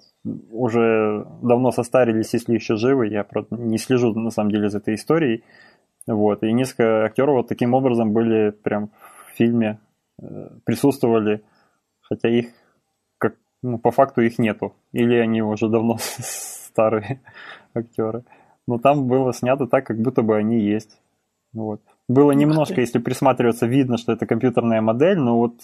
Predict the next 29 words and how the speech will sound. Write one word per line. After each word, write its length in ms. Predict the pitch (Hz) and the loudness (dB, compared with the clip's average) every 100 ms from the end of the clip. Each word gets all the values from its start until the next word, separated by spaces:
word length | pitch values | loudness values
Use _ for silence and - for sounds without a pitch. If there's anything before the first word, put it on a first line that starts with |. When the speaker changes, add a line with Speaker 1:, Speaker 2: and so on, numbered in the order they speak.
| - | -20
Speaker 1:
я 280 | - 110 117 | -12 -4 -2
думаю, 280 | 127 123 120 | 0 0 0
ребёнок 460 | 120 127 135 113 - | 0 0 -2 -6 -8
там 140 | 107 | -8
не 120 | 104 117 | -8 -8
понял 320 | 110 104 101 | -6 -6 -4
бы. 220 | 104 120 _ _ _ _ _ - | -6 -10 _ _ _ _ _ -4
Там 120 | 113 | 0
мы 80 | 127 | 0
уже 140 | 113 110 | 0 -2
там 280 | 104 107 110 | -4 -4 -6
искушённые 640 | - 123 127 113 107 107 | -4 0 0 0 0 -2
такие 520 | 107 - 107 104 104 | -6 -6 -4 -4 -6
всякой 280 | - 104 104 | -6 -4 -4
компьютерной 480 | - 107 110 107 107 | -6 -6 -4 -2 0
графикой 420 | 127 135 113 107 | 0 0 -2 -2
можем... 280 | 110 107 107 - - | -2 -2 -6 -12 -4
Вот 120 | 113 | -2
мне 160 | 127 131 | 0 0
показалось, 400 | 117 117 120 110 | 0 2 2 0
что 100 | - | -4
там 120 | 110 | -4
как-то 280 | 113 104 104 | -4 -4 -2
глаз 300 | 110 117 - | 4 4 4
подёргивался, 680 | 110 107 110 107 104 98 113 | -2 2 2 2 0 0 -2
как-то 220 | 101 120 | 0 2
не 80 | 117 | 2
очень 260 | 107 117 | 2 0
естественно 720 | 113 110 - 110 - 110 104 | 0 -2 -2 -2 -2 -4 -4